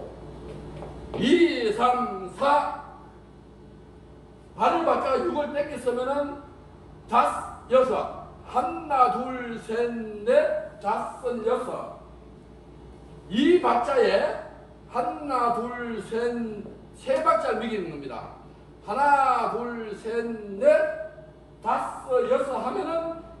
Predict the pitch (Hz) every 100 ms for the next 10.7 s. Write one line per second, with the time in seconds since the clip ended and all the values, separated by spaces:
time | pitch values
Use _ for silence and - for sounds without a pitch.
0 | - 262 339 330 - 285 262 262 262 233
1 | 220 - 262 220 226 220 226 240 240 240
2 | - - - - 330 - - - 370 294
3 | 185 208 175 170 214 226 214 180 147 -
4 | - - - - - - - - - -
5 | - - - - - - - - - -
6 | - 233 359 - 381 330 240 196 226 208
7 | - 127 - - - - - - - -
8 | - 277 285 262 233 208 - 208 - -
9 | - - 190 285 262 - 214 339 - -
10 | 220 240 233 160 131 117 -